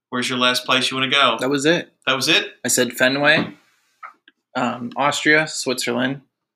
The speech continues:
Speaker 1: So
Speaker 2: Ireland.
Speaker 1: you could go, you know, one trip to Europe and hit all those places.
Speaker 2: Yeah,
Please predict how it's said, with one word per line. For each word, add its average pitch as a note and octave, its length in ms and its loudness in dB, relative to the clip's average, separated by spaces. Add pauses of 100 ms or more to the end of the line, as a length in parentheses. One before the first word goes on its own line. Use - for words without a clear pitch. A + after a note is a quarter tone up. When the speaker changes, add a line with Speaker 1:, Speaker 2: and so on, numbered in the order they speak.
(140)
Speaker 1:
So A2+ 60 0
Speaker 2:
Ireland. B2+ 420 0
Speaker 1:
you A2 120 -6
could - 160 -10 (100)
go, - 60 -14 (300)
you B2+ 100 -6
know, A#2+ 100 0
one B2 200 2
trip - 240 2
to A#2+ 80 0
Europe A#2+ 320 4
and A2+ 100 -4
hit A2 140 -6
all G#2+ 160 -4
those A2 160 -4
places. - 520 -4
Speaker 2:
Yeah, A#2+ 300 2